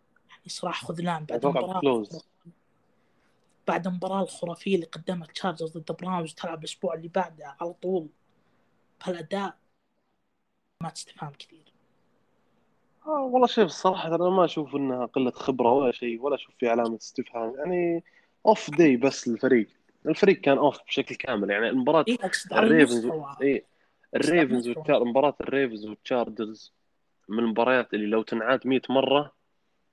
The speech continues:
Speaker 2: تسعة وتسعين مرة بيفوز الريفنز. مباراة، مباراة الريفنز والتشارجرز لو تنعاد مية
Speaker 1: إيه.
Speaker 2: مرة، تسعة وتسعين مرة بيفوز الريفنز. الفريق التشارجرز ككل، هجوم وديفنس، كله كان أوف،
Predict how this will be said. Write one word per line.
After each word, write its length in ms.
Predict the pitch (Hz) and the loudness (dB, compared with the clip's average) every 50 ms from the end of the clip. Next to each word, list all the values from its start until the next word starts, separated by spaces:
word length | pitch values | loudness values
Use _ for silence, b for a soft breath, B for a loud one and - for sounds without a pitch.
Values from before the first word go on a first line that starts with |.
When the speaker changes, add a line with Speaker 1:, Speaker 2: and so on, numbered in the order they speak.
| _ _ | _ _
Speaker 2:
تسعة 240 | - - 135 - 135 | -12 -6 -2 0 0
وتسعين 300 | 135 - - - 135 143 | 0 0 0 0 2 2
مرة 200 | 139 147 143 139 117 | 2 2 2 2 0
بيفوز 280 | 107 104 - 113 104 | -2 -2 -6 -4 -4
الريفنز. 500 | 104 101 104 98 87 98 95 - - _ _ _ _ _ _ _ _ _ _ _ _ _ _ _ _ _ _ _ _ _ _ _ _ _ _ _ _ _ _ _ - | -4 -4 -4 -6 -6 -10 -16 -18 -20 _ _ _ _ _ _ _ _ _ _ _ _ _ _ _ _ _ _ _ _ _ _ _ _ _ _ _ _ _ _ _ -16
مباراة، 640 | - 98 - - 76 82 107 101 107 104 110 110 98 104 | -14 -14 -14 -12 -12 -10 -6 -2 0 2 2 2 2 0
مباراة 400 | 113 110 104 113 120 123 117 - - | 0 2 2 2 2 2 0 -2 -4
الريفنز 480 | 104 98 104 120 127 127 110 110 104 101 | -4 -2 0 0 0 0 0 -2 -6 -8
والتشارجرز 600 | 104 - _ - - 104 104 98 - 98 95 92 - | -10 -14 _ -8 -6 -6 -6 -6 -8 -10 -12 -8 -6
لو 100 | 107 107 | -8 -6
تنعاد 360 | - - 107 113 120 120 107 | -6 -6 -2 0 0 0 0
مية 100 | 117 127 | 0 0
Speaker 1:
إيه. 80 | 123 - - | -2 0 0
Speaker 2:
مرة، 320 | 120 127 120 113 127 131 _ _ _ _ _ _ _ _ _ _ _ _ _ _ _ _ - | -2 -2 -2 -2 -8 -8 _ _ _ _ _ _ _ _ _ _ _ _ _ _ _ _ -20
تسعة 220 | - - - - 123 | -12 -4 0 0 0
وتسعين 340 | 120 - - - - 135 131 | 0 0 -6 -4 -2 0 0
مرة 200 | 127 139 139 139 | 0 4 4 4
بيفوز 300 | 117 104 107 113 107 101 | 4 4 2 -2 -2 -2
الريفنز. 420 | 104 113 113 107 92 98 92 _ _ _ _ _ _ _ _ - | 0 0 0 0 -2 -4 -8 _ _ _ _ _ _ _ _ -10
الفريق 360 | - - - 170 180 156 117 | -8 -2 4 6 6 6 4
التشارجرز 460 | 117 107 - - 139 127 117 113 101 - | 2 -2 -2 -2 -2 -2 -2 -4 -8 -8
ككل، 440 | - 104 - - 139 135 123 107 | -14 -12 -6 -4 -2 -2 -2 -2
هجوم 600 | 101 101 101 104 - 139 135 131 123 117 110 104 _ b b b b b b b b - | -6 -8 -10 -6 -2 -2 0 0 0 -2 -4 -6 _ b b b b b b b b -8
وديفنس، 840 | 104 104 101 107 143 151 135 117 - - 131 127 120 113 107 - | -8 -6 -2 2 4 4 4 4 2 0 0 0 0 -2 -4 -10
كله 320 | - - - 160 165 143 120 | -12 -6 -2 2 2 2 2
كان 420 | - - 120 120 120 117 110 104 - b b b b b b b b - - | 0 0 -2 0 0 0 -2 -4 -6 b b b b b b b b 2 4
أوف، 540 | 127 127 - - - - - - - - | 4 4 4 2 -8 -14 -16 -18 -18 -20